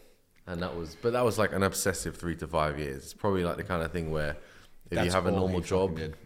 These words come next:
Speaker 1: it's not gonna happen.
Speaker 2: Nah.
Speaker 1: It's gotta be, like, you've got some money banked up or you've got some way that you can, you know,
Speaker 2: Train full time.
Speaker 1: Yeah, train full time and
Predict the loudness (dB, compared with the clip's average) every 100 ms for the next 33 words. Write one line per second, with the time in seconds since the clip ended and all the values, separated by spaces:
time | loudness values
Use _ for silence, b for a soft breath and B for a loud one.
0 | -16 -12 -6 -6 -4 -4 -2 -4 -6 -12
1 | -12 -4 -4 -4 -8 -4 -4 -2 -2 -2
2 | -4 -6 -8 -6 -6 -4 -2 0 0 -2
3 | -2 -2 -4 -4 -4 -4 -4 -4 -6 -4
4 | -2 -2 -4 -6 -6 -6 -8 -12 B B
5 | B -18 -12 -6 -4 -4 -6 -8 -2 0
6 | 2 0 -2 -4 0 0 0 -4 B -2
7 | 2 2 0 0 0 0 -2 -4 0 0
8 | 0 -2 -6 -8